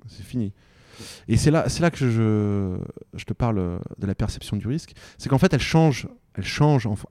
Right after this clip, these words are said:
avec l'expérience et les années d'expérience. C'est-à-dire que, finalement, au nupce, on y serait allé, on avait, on aurait eu dix-huit ans,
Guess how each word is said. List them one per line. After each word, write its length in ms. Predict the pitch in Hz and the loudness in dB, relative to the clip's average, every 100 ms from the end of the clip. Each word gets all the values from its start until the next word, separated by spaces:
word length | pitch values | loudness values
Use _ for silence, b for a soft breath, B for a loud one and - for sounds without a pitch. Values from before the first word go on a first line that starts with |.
| - - | -16 -10
avec 220 | 110 110 | -6 -6
l'expérience 800 | 107 - 113 101 104 - - - 101 | -6 -4 -2 0 0 -2 -12 -14 -10
et 80 | 101 | -6
les 140 | 95 | -4
années 120 | 95 | -4
d'expérience. 580 | 90 - 87 - - - B B B B B B B B B B B B | -6 -8 -10 -12 -16 -20 B B B B B B B B B B B B
C'est-à-dire 480 | - 165 160 151 185 | 0 2 4 4 2
que, 280 | 165 139 127 120 127 | 4 4 4 0 -6
finalement, 540 | - 185 175 156 156 147 | -6 0 2 2 2 2
au 80 | |
nupce, 320 | 135 139 - 139 127 - B B _ _ _ _ - _ _ _ - - | 2 0 -2 -2 -2 -4 B B _ _ _ _ -20 _ _ _ -14 -2
on 100 | 120 | 0
y 80 | 127 | 0
serait 220 | - 131 | 0 0
allé, 240 | 127 139 | 2 0
on 120 | 131 107 | 0 -2
avait, 240 | 90 98 | -4 -6
on 100 | 107 | -4
aurait 180 | 107 101 | -2 -2
eu 60 | 104 | -4
dix-huit 380 | 110 104 110 | -4 -6 -4
ans, 120 | 151 | -4